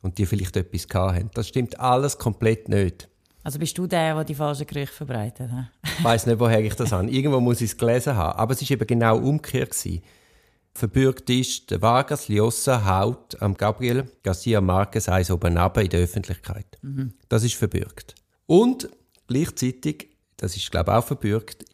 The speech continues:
Speaker 1: tut der Va-, Mario Vargas Llosa sich trennen von seiner Ehefrau wegen einer Stewardess.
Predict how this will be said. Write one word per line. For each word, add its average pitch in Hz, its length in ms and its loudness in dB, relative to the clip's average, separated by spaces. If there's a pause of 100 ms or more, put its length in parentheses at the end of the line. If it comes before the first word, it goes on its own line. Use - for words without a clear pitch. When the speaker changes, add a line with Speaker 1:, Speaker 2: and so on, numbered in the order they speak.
Speaker 1:
tut - 280 -4
der 98 180 -2
Va-, 110 140 -2
Mario 117 420 0
Vargas 107 400 0
Llosa 120 340 0
sich 107 200 -6
trennen 107 340 2
von 101 140 0
seiner 92 220 4
Ehefrau 95 600 2 (400)
wegen 98 200 2
einer 92 100 2
Stewardess. - 680 -4